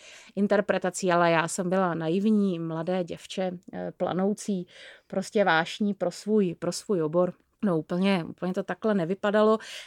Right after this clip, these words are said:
Já právě v té předmluvě taky popisuju, jak jsem se tu přikláněla k jedné teorii, tu jsem se přikláněla k další teorii, támhle mě nadchla jedna badatelka,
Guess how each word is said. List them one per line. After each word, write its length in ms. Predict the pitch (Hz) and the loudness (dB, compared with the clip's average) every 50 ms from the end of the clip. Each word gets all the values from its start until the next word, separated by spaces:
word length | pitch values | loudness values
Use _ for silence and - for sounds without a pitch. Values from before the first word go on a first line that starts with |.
| - - | -6 -2
Já 120 | 175 175 | 0 0
právě 320 | - - 190 190 196 208 208 | 2 4 4 6 6 4 2
v 60 | - | 2
té 160 | - 214 208 | 2 0 0
předmluvě 520 | - - - 165 165 202 196 180 196 190 | 0 -2 -6 -2 0 0 0 2 2 0
taky 200 | 175 175 - - | 0 0 -2 -4
popisuju, 580 | - - 156 - - 196 - - - 196 190 185 | -4 -4 -4 -2 -4 -4 -4 -4 -4 -2 0 0
jak 200 | 175 160 160 - | 0 -2 -2 -4
jsem 220 | - - 190 190 | -6 -6 -4 -4
se 280 | 190 - - 220 202 196 - _ _ _ - - - _ _ _ | -4 -2 0 0 0 -2 -4 _ _ _ -20 -20 -20 _ _ _
tu 120 | - 214 | -2 -2
přikláněla 640 | - - - 220 - - 190 190 196 208 220 220 220 208 | -2 0 -2 0 2 4 4 4 4 4 4 2 2 0
k 100 | - 180 | 0 -2
jedné 380 | 165 165 175 196 214 220 208 | -2 0 0 2 2 2 2
teorii, 640 | - - 196 196 202 202 202 202 196 196 196 196 185 | 2 2 2 4 4 4 4 4 4 2 2 2 0
tu 160 | - - 190 | -2 -6 -10
jsem 220 | - - 196 185 190 | -8 -6 -4 -4 -4
se 140 | - 196 | -4 -6
přikláněla 640 | 190 - - 180 - 185 185 180 180 180 180 170 175 | -8 -8 -8 -6 -4 -2 -2 0 0 0 0 -2 -2
k 40 | 175 | -2
další 400 | 165 170 190 214 - - 233 214 | -2 -2 -2 -2 -2 -4 -4 -4
teorii, 440 | - 208 196 190 190 185 185 180 180 | -2 0 0 2 2 2 2 2 0
támhle 400 | 185 185 180 180 185 175 190 175 | 0 -2 -2 -2 -2 -2 -2 -4
mě 180 | 180 180 180 | -2 -2 -4
nadchla 380 | 175 175 - - - - 180 175 | -4 -6 -6 -8 -10 -8 -4 -4
jedna 240 | 180 202 220 226 214 | -2 0 0 0 0
badatelka, 720 | 190 196 190 196 190 - 190 180 180 170 - 175 170 | 0 0 0 0 0 0 0 -2 -2 -2 -2 -4 -6